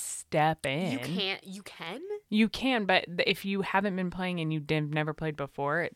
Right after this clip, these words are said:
Speaker 1: that seems like a very bad idea.
Speaker 2: Yeah, and, like, I was asked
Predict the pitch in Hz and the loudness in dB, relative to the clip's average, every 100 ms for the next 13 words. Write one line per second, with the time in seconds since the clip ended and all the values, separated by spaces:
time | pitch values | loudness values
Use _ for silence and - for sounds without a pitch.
0 | - 156 170 160 151 147 139 131 127 120 | -2 -2 -2 -6 -6 -6 -4 -6 -4 -4
1 | 113 113 - - 320 - - 294 294 269 | -4 -6 -8 -6 -4 -4 -6 -4 -4 -4
2 | - _ - 233 247 254 240 - 196 214 | -12 _ -2 0 0 0 -2 -6 -8 -8
3 | - 170 180 - - | -4 -2 -2 -6 -12